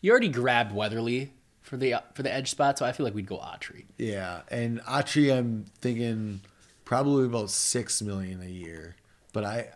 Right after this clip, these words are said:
Speaker 2: I'm also trying to think about what we've got in our, got in our basket.
Speaker 1: I think we're okay for now. Uh, we can send the offers, and they'll, they'll, we'll see what the,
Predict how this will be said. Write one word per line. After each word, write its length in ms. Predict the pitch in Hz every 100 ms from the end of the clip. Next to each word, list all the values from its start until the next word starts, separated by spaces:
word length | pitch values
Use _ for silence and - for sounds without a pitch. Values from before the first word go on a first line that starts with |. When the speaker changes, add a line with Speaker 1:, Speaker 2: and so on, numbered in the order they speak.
| -
Speaker 2:
I'm 140 | 117 123
also 260 | 131 139
trying 260 | 107 131 117
to 40 |
think 240 | - 123 110
about 220 | 104 98
what 140 | 107
we've 180 | 107 101
got 260 | 104 98 101
in 80 |
our, 320 | 101 92 90 87 _ _ _ _ _ _ _ _ -
got 180 | 107 104
in 60 | 95
our 80 |
basket. 640 | 90 101 101 - - - -
Speaker 1:
I 80 | -
think 260 | - 247
we're 200 | 269 233
okay 260 | 196 - 123
for 180 | - 104
now. 320 | 90 87 95 _ -
Uh, 300 | 127 123 110
we 140 | 139 147
can 160 | 147
send 240 | - 151 135
the 80 | 131
offers, 380 | 120 - 113
and 100 | 113
they'll, 260 | 110 104 98 - -
they'll, 220 | 95 104 - -
we'll 140 | - -
see 160 | -
what 160 | 107
the, 80 | -